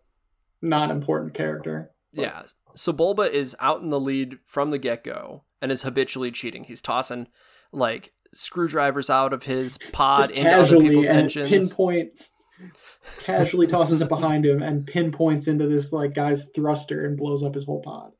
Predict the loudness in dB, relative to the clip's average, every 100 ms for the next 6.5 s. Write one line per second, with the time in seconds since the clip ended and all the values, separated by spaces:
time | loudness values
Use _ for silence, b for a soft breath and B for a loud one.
0 | _ -4 0 0 -2 -8 b b b -4
1 | 0 0 -4 _ _ -20 -20 _ _ _
2 | _ _ _ -16 -16 _ -8 -4 -2 -2
3 | -4 -4 0 0 -2 -6 -6 -2 -2 -2
4 | -4 -4 -4 -6 -12 -10 -8 -4 -2 -2
5 | -6 -6 -6 -4 -8 -14 -8 -4 -4 -6
6 | -8 -10 -12 -20